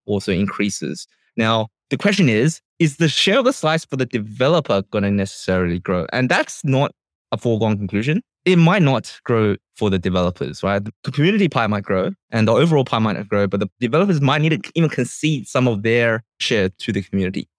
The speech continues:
I can see that being a trade-off, right? In some ways, but I don't know if we have the gaming models that allow that to occur. That's one of the things I want to see.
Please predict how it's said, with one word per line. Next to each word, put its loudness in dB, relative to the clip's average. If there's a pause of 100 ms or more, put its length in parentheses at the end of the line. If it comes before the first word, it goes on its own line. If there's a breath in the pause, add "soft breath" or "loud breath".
I 0
can 0
see 0
that 0
being 2 (220)
a -6
trade-off, -2 (200)
right? 0 (220)
In 0
some 2
ways, 0 (180)
but 2
I 0
don't 2
know 4
if -2
we 4
have -2
the 0 (100)
gaming 0 (100)
models 0
that -2 (140)
allow 0
that -4 (160)
to -4
occur. -4 (640)
That's 0
one 2
of 4
the 0
things 0
I 2
want 2
to -10
see. -4